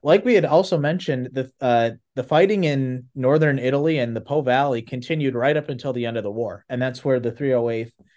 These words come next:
actually ended the, the war, was flying combat missions in that area. So I, when we were talking about it, I, I think, don't quote me on it, but I swear I've heard a quote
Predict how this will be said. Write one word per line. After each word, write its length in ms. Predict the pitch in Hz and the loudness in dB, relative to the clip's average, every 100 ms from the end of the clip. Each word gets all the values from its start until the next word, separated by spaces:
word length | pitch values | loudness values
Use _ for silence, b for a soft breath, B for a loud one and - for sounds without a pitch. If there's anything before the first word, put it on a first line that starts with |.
| _ - | _ -10
actually 300 | 127 123 - | -6 -4 0
ended 240 | 160 165 | 4 4
the, 320 | 131 123 120 _ - | 4 0 -2 _ -6
the 100 | 117 | 0
war, 300 | 117 117 113 | 2 2 0
was 160 | 113 | -6
flying 480 | - 120 113 110 110 | -6 -4 -2 -6 -8
combat 420 | - 120 120 110 | -4 -2 -2 -2
missions 520 | 113 113 120 110 104 | -4 -10 -10 -10 -10
in 180 | - 120 | -6 -2
that 180 | 107 101 | -2 0
area. 380 | 107 104 92 87 | 0 0 0 -6
So 480 | - 127 117 113 113 B B B - | -2 4 4 4 0 B B B -4
I, 200 | 127 - _ _ - | -4 -4 _ _ -18
when 300 | 156 156 170 | -4 0 4
we 80 | |
were 80 | 240 | 4
talking 400 | - 190 190 190 | 2 0 -2 -2
about 240 | 147 139 139 | 0 2 2
it, 80 | |
I, 180 | 131 131 139 | -2 -6 -6
I 80 | 135 | -10
think, 500 | - 196 254 269 - - - | -6 -4 -2 -6 -16 -18 -4
don't 200 | 175 208 | -2 -2
quote 240 | - 208 | 0 0
me 100 | 185 | 2
on 160 | 139 131 | -2 -2
it, 160 | 135 143 | -4 -6
but 120 | 127 | -6
I 220 | 131 127 _ _ _ - | -6 -8 _ _ _ -16
swear 500 | - - 160 185 190 | -14 0 4 6 6
I've 140 | 143 | 4
heard 180 | 151 160 | 4 2
a 40 | |
quote 640 | 151 - - 170 143 131 | 2 -8 2 4 4 2